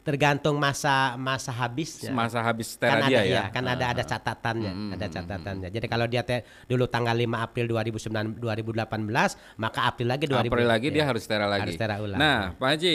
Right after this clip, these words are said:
Speaker 2: saya masih tetap berada di sudut pandang sebagai penjual nih.
Speaker 1: Ya.
Speaker 2: Kalau saya memiliki timbangan, saya secara sukarela datang ke pihak yang menera
Speaker 1: Ya.
Speaker 2: atau pihak yang menera selalu keliling di pasar misalnya?
Speaker 1: Ya, eh,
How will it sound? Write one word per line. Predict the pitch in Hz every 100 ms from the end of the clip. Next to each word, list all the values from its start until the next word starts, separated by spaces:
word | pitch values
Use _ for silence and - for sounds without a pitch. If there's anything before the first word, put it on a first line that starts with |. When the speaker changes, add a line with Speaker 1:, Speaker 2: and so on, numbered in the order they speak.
| 107 92
Speaker 2:
saya | - 160 190
masih | 165 151 151
tetap | 143 160
berada | 139 131 123 135
di | 123
sudut | - 113 113
pandang | 117 113 123
sebagai | 123 110 107 117
penjual | 120 110 117 131 123
nih. | 87 78
Speaker 1:
Ya. | 110 101 87 - - _ _ _ _ _ _ _ _
Speaker 2:
Kalau | - 135 147
saya | 165 175
memiliki | 156 143 135
timbangan, | 131 135 113 107 117 180 175 -
saya | - 143 160
secara | 180 165 160 143
sukarela | 135 147 131 131 127
datang | 120 110 113 120 117
ke | 113 107 104 101 101 - - _ -
pihak | - 104 107 113
yang | 107
menera | 107 104 92 92 135 185
Speaker 1:
Ya. | - 95
Speaker 2:
atau | 135
pihak | 123 123
yang | 127 123
menera | 123 123 139
selalu | 165 135 120 123 127 123
keliling | 131 127 120
di | 107
pasar | 110 110 131 95
misalnya? | 87 85 73
Speaker 1:
Ya, | 120 107
eh, | 107 104 107